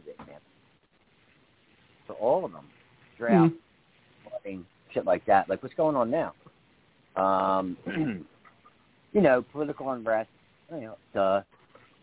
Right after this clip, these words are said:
Speaker 1: you know, uh, tension in the people, and also watering down their money. So it was worthless,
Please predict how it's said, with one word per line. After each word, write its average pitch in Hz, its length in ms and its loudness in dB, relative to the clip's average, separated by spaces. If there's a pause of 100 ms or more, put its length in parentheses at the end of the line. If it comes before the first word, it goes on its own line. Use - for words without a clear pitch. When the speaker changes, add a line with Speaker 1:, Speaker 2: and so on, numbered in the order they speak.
(500)
Speaker 1:
you 139 80 -8
know, 139 200 -2 (280)
uh, 101 160 -8 (160)
tension 143 400 0 (380)
in 123 120 0
the 117 60 -4
people, 139 440 -2 (600)
and 147 420 4
also 135 720 0 (200)
watering 135 380 -4
down 127 260 -4
their 131 140 -8
money. 147 320 -8 (960)
So 135 160 0
it 120 40 -4
was 123 200 -4
worthless, 143 400 -2